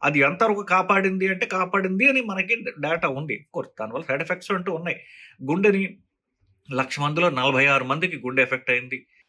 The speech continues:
పది లక్షల మందిలో మూడు నుండి పదిహేను మందికి రక్తం గడ్డలు కట్టింది. ఇది మనకు తెలుస్తూనే ఉంది. అదే కోవిడ్ వైరస్, వైరస్ వల్ల అయితే లక్ష అరవై ఐదు వేల మందికి, పది లక్షల్లో కోవిడ్ వైరస్ వల్ల ద-, వాళ్ళకి రక్తం గడ్డలు కడితే,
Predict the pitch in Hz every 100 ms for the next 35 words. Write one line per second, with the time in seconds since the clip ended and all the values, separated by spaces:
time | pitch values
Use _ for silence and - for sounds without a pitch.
0 | _ _ 156 165 190 185 202 185 180 185
1 | 190 190 147 135 170 180 180 185 151 147
2 | 160 160 160 175 156 151 _ _ - 113
3 | 113 165 131 120 135 131 127 127 165 240
4 | 233 208 202 190 - 175 143 123 110 208
5 | 214 - - _ - 196 247 220 139 196
6 | 240 220 185 131 180 233 185 196 226 165
7 | 160 160 - _ _ _ 110 131 - -
8 | 190 190 135 139 156 160 156 147 143 135
9 | 127 151 214 185 175 175 175 151 147 _
10 | _ _ - 127 143 151 - 190 151 143
11 | - _ _ _ _ - 175 208 202 143
12 | 151 214 233 196 185 - - 139 - -
13 | 143 143 123 - 165 135 131 156 127 -
14 | 110 117